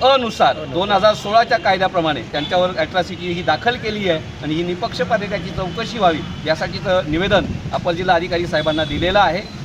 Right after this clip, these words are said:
आणि अशी वेळ आज इतर कोणी माझ्यासारख्या सुशिक्षित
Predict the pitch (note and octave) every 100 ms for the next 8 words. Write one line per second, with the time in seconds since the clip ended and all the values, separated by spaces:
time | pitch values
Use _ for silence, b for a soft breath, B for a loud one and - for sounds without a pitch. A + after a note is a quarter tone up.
0 | - D3+ D3 - G#3 G3 C3+ - - -
1 | - - - A3+ - - D4 G#3 C4 A3+
2 | G#3+ A#3 A3 A#3+ A3 G3+ A#3 B3